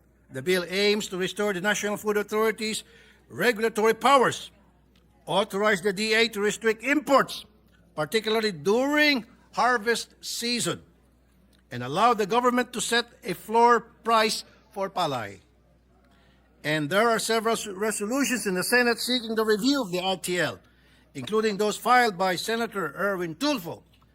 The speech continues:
and Agriculture, Food, and Agrarian Reform Committee Chair, Senator Francis Pangilinan.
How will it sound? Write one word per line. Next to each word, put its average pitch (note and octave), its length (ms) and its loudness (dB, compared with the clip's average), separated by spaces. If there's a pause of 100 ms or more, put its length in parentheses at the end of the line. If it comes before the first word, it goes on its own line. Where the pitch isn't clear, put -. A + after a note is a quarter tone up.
(320)
and A#2+ 120 -8
Agriculture, G#3+ 640 -2
Food, A#3+ 320 -4
and F#3 120 -4
Agrarian A3 460 2
Reform G#3+ 400 -2
Committee A3 360 -2
Chair, A3+ 260 0
Senator G#3+ 380 -4
Francis A#3 420 -4
Pangilinan. B3 600 -6